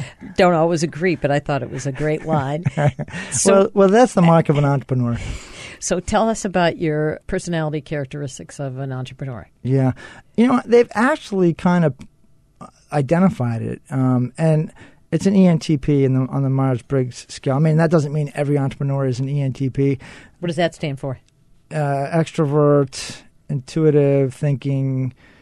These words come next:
Speaker 2: perceiving. And I'm, I took that test about thirty years ago. I remember, and I'd already started my business, and the book I was using at the time said, "If there's one word to describe your personality, it's entrepreneur." So, and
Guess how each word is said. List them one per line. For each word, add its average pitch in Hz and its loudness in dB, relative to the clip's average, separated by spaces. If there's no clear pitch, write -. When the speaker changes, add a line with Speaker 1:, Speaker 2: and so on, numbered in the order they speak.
Speaker 2:
perceiving. - -4
And 190 4
I'm, 220 4
I 220 0
took 294 -4
that - -4
test 147 -2
about 170 2
thirty 135 0
years 135 2
ago. 123 -8
I 156 -4
remember, 175 6
and 160 0
I'd 160 6
already 180 4
started 165 2
my 143 -2
business, 135 -4
and 143 -4
the 147 -4
book 190 2
I 175 4
was 143 2
using 151 0
at 127 -4
the 123 -8
time 131 -6
said, 147 -2
"If 139 -4
there's 147 -2
one 175 0
word 160 0
to 147 -8
describe 143 -4
your 135 -4
personality, 143 -4
it's 135 -8
entrepreneur." 135 -8
So, 156 2
and 170 4